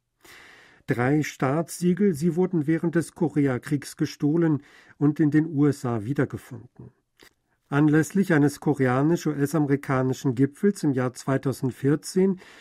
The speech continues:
wurden sie an Südkorea zurückgegeben. Chukchek, ein Bambusbuch über die Ausrufung einer Kronprinzessin. Es wurde davon ausgegangen, dass das Bambusbuch während des Kriegs zwischen Frankreich und Joseon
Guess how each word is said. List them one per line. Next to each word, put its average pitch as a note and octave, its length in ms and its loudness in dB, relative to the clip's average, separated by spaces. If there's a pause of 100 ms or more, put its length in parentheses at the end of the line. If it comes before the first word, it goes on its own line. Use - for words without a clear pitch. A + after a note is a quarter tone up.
(160)
wurden F#3+ 280 4
sie F3+ 140 -2
an E3+ 120 2
Südkorea D3 760 0
zurückgegeben. A#2 960 -8 (640)
Chukchek, G3 600 2
ein C#3 220 4
Bambusbuch F3+ 800 2
über D#3+ 180 4
die D3+ 140 2
Ausrufung E3+ 840 2
einer D3+ 220 2
Kronprinzessin. D3 1120 -2 (540)
Es - 120 0
wurde F#3 240 4
davon D3+ 320 0
ausgegangen, D3 800 2
dass D3 240 0
das C#3+ 220 -2
Bambusbuch D3+ 840 0
während D3 320 2
des D3+ 220 0
Kriegs D3+ 360 -2
zwischen D3 300 -2
Frankreich C#3 640 -4
und B2+ 200 0
Joseon C#3+ 500 0